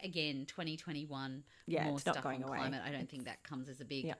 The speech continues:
Speaker 1: surprise to anyone. This is probably gonna be another re-, really big thing. And I just gonna put it out there, but the more we control and the more we don't move into this energy frequency and understanding of the Aquarius era, I think the more we're gonna see that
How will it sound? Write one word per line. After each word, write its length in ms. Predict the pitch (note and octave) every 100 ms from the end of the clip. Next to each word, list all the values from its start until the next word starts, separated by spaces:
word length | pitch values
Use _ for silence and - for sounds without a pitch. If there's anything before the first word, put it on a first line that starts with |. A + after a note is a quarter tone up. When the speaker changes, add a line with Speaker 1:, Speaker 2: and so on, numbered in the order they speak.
| - - - -
Speaker 1:
surprise 600 | - - D3+ D#3+ E3 E3
to 100 | -
anyone. 540 | D#3+ E3 D3+ D3+ C#3+ D#3
This 180 | E3
is 80 | E3
probably 280 | E3 F3 D3
gonna 240 | C#3+ C#3+
be 240 | C3+ C#3 C#3
another 500 | D3 D3 C3+ C3 C3 C3+ - -
re-, 180 | F3+ D#3
really 220 | E3 D#3+
big 160 | D3 -
thing. 160 | D#3
And 200 | F3 E3 -
I 400 | F3 F3+ F#3 F#3 - - - - -
just 160 | - F#3
gonna 140 | A#3
put 140 | A3 A3
it 60 |
out 140 | F#3 E3+
there, 120 | F3
but 120 | F3 -
the 40 |
more 480 | F3 F3+ F#3+ F#3+ F#3+
we 160 | F#3
control 920 | F3+ G3 F3 - F#3+ D#3+ D#3+ D#3 E3+ E3+ - - - -
and 180 | F3+ E3+
the 60 |
more 380 | F3 F3+ F#3+ G3
we 160 | F#3+ F#3
don't 380 | F#3 E3 D#3 F#3
move 280 | F3+ E3+ -
into 480 | F#3 F#3+ A3+ C4 C4+
this 220 | A3 -
energy 320 | B3 B3 B3+
frequency 540 | B3 C4 A#3+ B3 B3 A3+
and 80 | A3
understanding 500 | A3 G#3+ A3 G#3 G#3
of 100 | F#3+
the 100 | G#3+
Aquarius 600 | G#3 G#3+ G3+ G3+ G3+ - -
era, 380 | G3 F#3+ F#3+ F#3 - - -
I 120 | - F3+
think 340 | F3+ D#3+ D#3+
the 80 | E3
more 180 | D#3+ C#3+
we're 80 | C#3
gonna 220 | B2+ C3+
see 260 | - - -
that 200 | G2